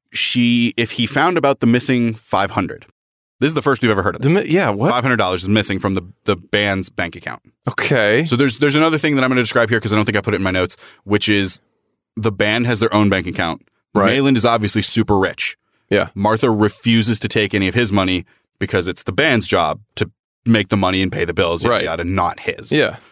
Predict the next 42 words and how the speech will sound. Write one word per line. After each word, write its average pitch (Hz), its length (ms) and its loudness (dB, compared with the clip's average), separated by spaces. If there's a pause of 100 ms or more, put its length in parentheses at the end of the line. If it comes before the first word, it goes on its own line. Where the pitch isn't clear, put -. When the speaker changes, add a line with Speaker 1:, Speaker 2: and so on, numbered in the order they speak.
Speaker 1:
So 90 340 -2 (420)
the 101 140 -6
band 127 280 2
is, 113 140 -2
and 117 180 0
he's 131 180 2
also 117 220 0
the 98 100 0
accountant. 87 380 -8 (160)
So - 120 -4
the 101 80 2
band 143 200 2
is 113 80 0
missing 123 220 0
five 107 180 0
hundred 101 120 0
dollars. 85 460 -4 (1000)
They 104 200 0
don't 117 120 2
know 107 100 2
where 92 120 4
it 82 120 -4
is. - 80 -16 (220)
This 170 200 0
is 214 40 -6
the 190 60 0
first 185 200 -2
we 131 80 0
hear 160 140 4
of 98 80 -2
it, 90 80 -6
though, 90 140 -2
which 98 180 -2
is 101 140 0
the, 104 140 2 (140)
"Hey, 214 100 0
did 165 120 -2
you 165 60 2
find 202 340 0
it 208 80 0
yet?" 226 280 0 (720)
Speaker 2:
Okay. 117 600 -2